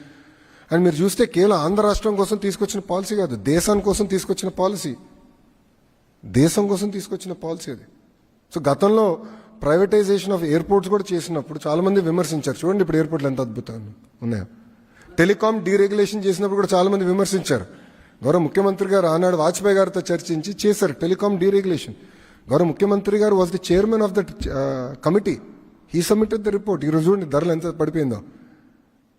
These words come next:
లేదంటే ఇంకా లైట్నింగ్ కాల్స్ చేసుకుంటూనే ఉండేవాళ్ళమేమో అది అయి-, అవ్వుకుని ఉంటే. అంటే అంత proactive-గా in interest of the nation మనం పాలసీస్ చేసాం. So అంత సీరియస్గా తీసుకున్నాం. అందుకే నేను, మీరు చూస్తే మంత్రులందరూ కూడా వచ్చారు, వాళ్ళ ఎండోర్స్‌మెంట్ కూడా ఉంది.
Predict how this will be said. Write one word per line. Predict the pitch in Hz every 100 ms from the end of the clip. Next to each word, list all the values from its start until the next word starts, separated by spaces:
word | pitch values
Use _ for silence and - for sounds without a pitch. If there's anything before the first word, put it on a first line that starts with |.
| _ _ -
లేదంటే | 160 180
ఇంకా | 156
లైట్నింగ్ | 196 180 180 208
కాల్స్ | 196 185 196
చేసుకుంటూనే | 180 208 214
ఉండేవాళ్ళమేమో | 196 170 170 156 139 113 85 - - - -
అది | 123
అయి-, | 135 139
అవ్వుకుని | 123 143 170 156
ఉంటే. | 117 110 - - - -
అంటే | 190
అంత | 208 170 214
proactive-గా | - 180 214 220 208 190 226
in | 170 156
interest | 208 196 202
of | 170
the | 147 123
nation | 180 - 226 120 - - -
మనం | 156 180
పాలసీస్ | 165 170 196 151 143
చేసాం. | 113 95 - _ _ _ _ _ _ _ _ -
So |
అంత | 123 147
సీరియస్గా | - 143 165 196 208
తీసుకున్నాం. | 196 165 - 202 247 - - _ -
అందుకే | 117 135 175
నేను, | 156
మీరు | 143 139
చూస్తే | 143 143
మంత్రులందరూ | 165 131 139 156 147 151
కూడా | 151 143
వచ్చారు, | - 165 165
వాళ్ళ | 170 117 135
ఎండోర్స్‌మెంట్ | 135 143 147 156 143 139
కూడా | 135 135
ఉంది. | 165